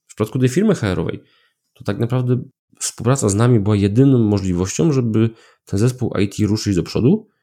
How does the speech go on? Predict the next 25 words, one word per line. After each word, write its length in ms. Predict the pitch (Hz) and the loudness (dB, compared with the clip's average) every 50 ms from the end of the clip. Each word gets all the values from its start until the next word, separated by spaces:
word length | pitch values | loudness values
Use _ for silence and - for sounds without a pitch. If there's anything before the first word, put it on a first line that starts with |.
| _ _ _ _ _ | _ _ _ _ _
no 80 | 139 147 | -6 -2
bo 100 | 196 226 | -2 0
nikt 360 | 170 147 170 190 - - - | 2 2 0 0 0 -6 -6
inny, 520 | - 131 131 135 147 151 160 160 160 151 - | -2 0 2 4 4 4 4 4 2 0 -2
taki 220 | - 113 - - 107 | -6 -8 -6 -6 -10
standardowy, 720 | - - 113 110 98 101 98 98 104 113 113 98 92 85 | -4 -2 -2 0 0 0 2 2 2 2 2 2 0 -4
kto 160 | - - 90 | -6 -8 -8
sprzedaje 560 | - - - - 87 95 113 117 113 98 92 | -8 -8 -8 -6 -2 0 2 2 2 2 2
lidy 320 | 90 87 85 113 147 190 | 0 -2 0 0 0 2
w 60 | 185 113 | 0 0
jakiejś 260 | 90 - - 92 87 | -2 -4 -4 -6 -6
gwarancji 460 | - - 87 82 82 87 85 - 95 | -6 -6 -6 -4 -4 -6 -4 -4 -4
na 100 | 95 92 | -4 -4
przykład, 340 | - - 117 120 - 160 - - | -4 -4 -6 -4 -4 -4 -4 -6
czy 100 | - - | -8 -8
po 100 | - - | -8 -8
prostu 220 | 98 98 - - | -6 -6 -6 -4
na 180 | 95 92 92 95 | -4 -4 -4 -4
sztuki, 440 | - - - 95 - 151 220 226 - _ _ _ _ _ _ _ _ _ _ - | -4 -4 -6 -2 0 0 0 0 -2 _ _ _ _ _ _ _ _ _ _ -6
by 100 | 208 208 | -2 -2
się 80 | 190 | 0
tego 140 | - 90 107 | 0 2 2
nie 100 | - 190 | 0 2
podjął. 360 | - 156 98 - - - 110 - _ _ _ _ _ _ _ _ _ _ _ _ _ _ _ _ _ _ _ _ | 2 0 0 0 -4 -6 -8 -12 _ _ _ _ _ _ _ _ _ _ _ _ _ _ _ _ _ _ _ _
I 380 | - - 101 104 107 107 107 | -4 -2 2 2 2 2 2